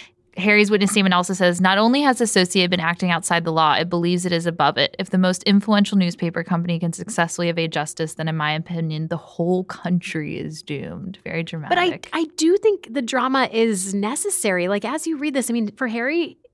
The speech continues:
Speaker 2: to be shoulder to shoulder with the other celebs that he is there with, and it shows the breach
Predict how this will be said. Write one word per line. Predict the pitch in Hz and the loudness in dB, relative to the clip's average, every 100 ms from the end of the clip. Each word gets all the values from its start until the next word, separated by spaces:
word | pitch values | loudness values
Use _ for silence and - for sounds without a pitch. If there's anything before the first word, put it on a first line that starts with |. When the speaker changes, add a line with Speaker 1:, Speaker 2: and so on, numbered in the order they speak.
| - | -8
Speaker 2:
to | 254 | -4
be | 240 | -2
shoulder | 208 226 214 | -2 -2 -2
to | 202 | -4
shoulder | 190 220 208 185 | -4 -2 0 0
with | 180 175 | -2 -2
the | 185 | -2
other | 185 185 | -2 -2
celebs | 175 180 170 | -2 -4 -4
that | 175 175 | -4 -4
he | 180 | -4
is | 170 160 | -4 -4
there | 160 214 | -2 0
with, | 240 185 170 170 - | 0 0 0 -4 -4
and | 208 | -2
it | 202 | -2
shows | - 240 269 - | -2 0 0 -2
the | |
breach | 208 214 214 202 | -6 -4 -4 -4